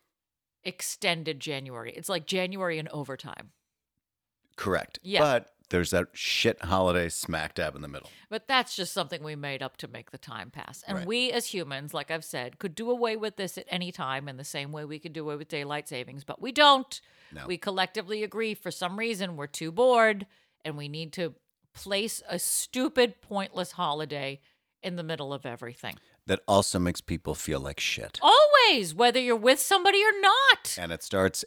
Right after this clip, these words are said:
Speaker 2: in grade school, whether you get Valentine's or not.
Speaker 1: Ugh.
Speaker 2: Like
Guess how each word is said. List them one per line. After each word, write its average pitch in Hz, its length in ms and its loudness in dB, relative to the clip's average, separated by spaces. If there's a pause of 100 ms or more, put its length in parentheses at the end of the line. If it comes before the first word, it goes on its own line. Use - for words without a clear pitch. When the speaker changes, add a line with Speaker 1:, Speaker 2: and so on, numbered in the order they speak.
Speaker 2:
in 80 220 2
grade 95 320 4
school, 139 340 2
whether 90 180 4
you 80 80 0
get 78 180 -2
Valentine's 80 600 -2
or - 60 -10
not. 90 380 0 (100)
Speaker 1:
Ugh. 262 460 4 (320)
Speaker 2:
Like 453 340 2